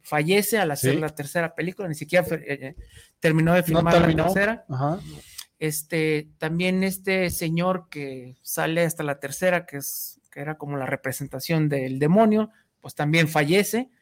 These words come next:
Speaker 1: Este, total que empezaron a caer como moscas, este, y bueno, es muy curioso cómo algo basado en, este, un hecho real,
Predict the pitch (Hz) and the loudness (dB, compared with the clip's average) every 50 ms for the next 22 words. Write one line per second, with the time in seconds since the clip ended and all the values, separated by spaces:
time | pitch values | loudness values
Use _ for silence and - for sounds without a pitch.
0 | _ _ _ _ - - _ _ _ - 196 190 - 247 240 247 277 285 269 370 | _ _ _ _ -20 -20 _ _ _ -8 -6 0 2 2 2 4 2 2 4 4
1 | 339 339 302 - 277 254 247 240 226 190 208 185 214 240 247 233 214 185 - 196 | 4 4 4 6 6 6 8 6 6 2 2 2 4 6 6 6 4 4 2 2
2 | 202 208 208 - 185 170 165 156 156 185 226 262 262 262 - 269 269 285 277 - | 2 2 0 0 0 0 2 2 2 4 4 4 2 0 0 0 0 0 -2 -6
3 | - - - 160 143 143 - - - _ - 156 147 147 147 143 143 - - _ | -12 -12 -10 -8 -8 -6 -8 -10 -12 _ -4 -2 -2 0 0 -2 -4 -6 -14 _
4 | _ _ _ _ _ - 170 185 208 190 180 165 151 - - - 175 180 196 202 | _ _ _ _ _ 0 2 4 4 4 4 2 0 -4 -4 -2 0 2 2 2
5 | 202 208 240 254 233 - 247 233 233 226 226 247 226 - - 214 208 214 220 220 | 2 2 2 2 2 0 0 2 2 2 2 0 -4 -2 -2 -2 0 0 0 0
6 | 214 202 185 165 151 147 - 156 170 180 190 190 196 185 170 165 - 190 185 190 | 2 2 2 2 0 -2 -2 -2 -2 -2 0 0 0 0 0 0 2 2 2 4
7 | 190 185 185 175 170 160 156 151 143 147 151 - _ _ _ _ _ _ _ _ | 4 2 2 0 0 -2 -2 -4 -6 -8 -10 -16 _ _ _ _ _ _ _ _
8 | _ - - - - - 127 123 113 - - - - 165 180 190 202 196 - 196 | _ -18 -18 -16 -16 -16 -16 -16 -16 -18 -18 -10 -6 -2 -2 0 0 -2 -2 -2
9 | 190 196 202 214 220 226 240 240 240 | -2 0 2 2 2 2 0 -2 -6